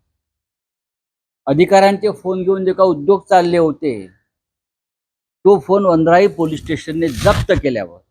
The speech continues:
वायकर यांचा एक जवळचा माणूस,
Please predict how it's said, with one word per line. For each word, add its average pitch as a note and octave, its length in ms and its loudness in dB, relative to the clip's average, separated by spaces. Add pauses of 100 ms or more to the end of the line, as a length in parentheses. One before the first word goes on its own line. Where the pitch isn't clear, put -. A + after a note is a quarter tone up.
(2250)
वायकर D#3 440 0
यांचा F#3+ 380 0
एक F3 180 -4
जवळचा F#3+ 500 2
माणूस, E3+ 340 -2